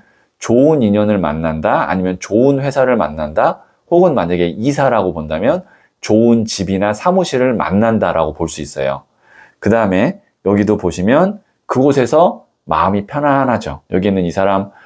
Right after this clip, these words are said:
팔짱을 딱 끼고 편안하게 앉아있는데 감정을 의미하는 컵이 아홉 개나 있습니다. 그러니까 이 두 장의 카드로 봤을 때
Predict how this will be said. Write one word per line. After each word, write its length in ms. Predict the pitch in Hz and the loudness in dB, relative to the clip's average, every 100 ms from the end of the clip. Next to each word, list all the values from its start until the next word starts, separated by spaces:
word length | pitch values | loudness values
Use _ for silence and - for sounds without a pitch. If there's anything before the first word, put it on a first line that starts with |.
| _ - | _ -6
팔짱을 440 | 165 147 143 131 | -2 2 2 2
딱 220 | 131 131 | 0 -2
끼고 180 | 123 120 | 0 0
편안하게 460 | 110 135 135 127 107 | 0 0 0 0 0
앉아있는데 640 | 80 87 82 82 135 208 - _ _ _ _ _ _ | 0 0 0 2 2 0 -10 _ _ _ _ _ _
감정을 580 | - 110 120 123 143 117 | -4 0 2 4 4 4
의미하는 320 | 101 95 90 | 2 0 -2
컵이 480 | - 143 139 180 208 _ | -2 -2 0 -2 -4 _
아홉 400 | - 95 120 - | -4 0 0 0
개나 240 | 135 110 | 0 0
있습니다. 480 | 78 - 73 71 69 _ _ _ | 0 -6 -8 -8 -10 _ _ _
그러니까 580 | - 107 95 127 117 82 98 | -2 0 2 0 -2 -2 0
이 240 | 104 110 | 0 0
두 160 | - 107 | -2 2
장의 260 | 131 135 | 2 2
카드로 320 | 131 117 107 | 0 2 2
봤을 460 | 101 - - 95 78 | 0 -4 -2 -2 0
때 340 | 113 101 71 | 2 2 0